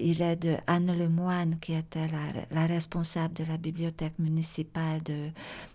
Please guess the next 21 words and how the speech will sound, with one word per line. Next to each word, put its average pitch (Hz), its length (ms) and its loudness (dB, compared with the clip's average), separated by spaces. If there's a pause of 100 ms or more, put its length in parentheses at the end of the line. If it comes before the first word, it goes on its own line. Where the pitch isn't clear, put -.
de, 147 380 2
de 160 220 4
Nantes 196 380 6
et 160 100 2
qui - 180 -4
m'a 185 400 8
d'ailleurs 170 480 4
demandé 165 880 6 (340)
d'être 165 280 4
la 170 100 2
commissaire 165 580 2
de 160 120 -2
cette - 260 -2
exposition 156 800 -4
et 160 140 2
je, 160 160 -4 (120)
j'aimerais 165 420 2
lui 147 200 2
rendre 143 560 -2
grâce, 202 460 -2 (480)
euh, 139 160 2